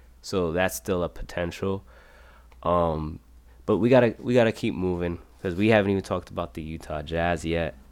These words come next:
And we do need to talk about the Utah Jazz because they have one big free agent this summer, and that's Gordon Hayward. Now,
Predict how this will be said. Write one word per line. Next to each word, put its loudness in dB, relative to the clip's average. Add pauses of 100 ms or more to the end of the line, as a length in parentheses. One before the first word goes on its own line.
(600)
And -2 (180)
we 0
do 2
need 4
to 2
talk 4
about 0
the -6
Utah 0
Jazz -2
because -8 (360)
they 4
have 6
one 2 (100)
big 4 (420)
free -2
agent -2 (760)
this -2
summer, -4
and -4
that's 0
Gordon -2
Hayward. -4 (920)
Now, -2